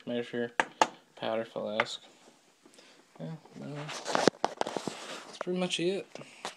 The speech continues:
Uh, probably seen more in my room than you would have liked to. It's nasty. Need to clean it. Girl ain't been over, though, so I ain't worried about it. <laughs>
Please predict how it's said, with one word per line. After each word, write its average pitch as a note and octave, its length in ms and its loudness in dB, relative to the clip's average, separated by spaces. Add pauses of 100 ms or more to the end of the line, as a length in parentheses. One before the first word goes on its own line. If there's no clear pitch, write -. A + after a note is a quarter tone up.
(2250)
Uh, C#3+ 380 -10 (1900)
probably C3 220 -2
seen C3+ 200 -2
more C#3 200 2
in C3+ 80 -2
my B2+ 60 0
room C#3 280 0
than C3+ 140 -4
you C3+ 80 0
would C3+ 100 0
have B2 80 -10
liked C3 360 -2
to. B2 160 -4
It's - 180 -12
nasty. B2+ 500 -8 (800)
Need B2+ 160 -4
to B2 60 -10
clean C3+ 340 -2
it. B2+ 160 -2 (2250)
Girl B2+ 180 6
ain't A#2+ 140 2
been A#2 100 2
over, A2+ 220 4
though, A#2 240 0
so A2 200 -6 (540)
I A#2 120 -2
ain't A2+ 120 -2
worried G#2 180 -8
about A2+ 260 -2
it. - 60 -8 (360)
<laughs> - 40 -16